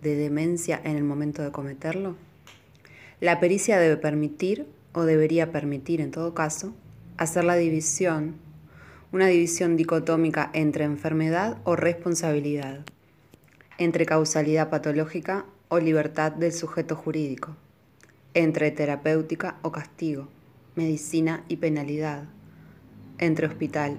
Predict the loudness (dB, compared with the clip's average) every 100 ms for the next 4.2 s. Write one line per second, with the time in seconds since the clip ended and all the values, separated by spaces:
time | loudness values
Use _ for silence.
0 | -8 -8 -8 -6 -6 -4 -6 -8 -12 -14
1 | -14 -14 -14 -16 -16 -16 -16 -16 -18 -18
2 | -18 -2 2 4 4 0 0 -2 -2 -12
3 | -20 -20 -20 -14 -2 0 4 2 2 2
4 | 2 0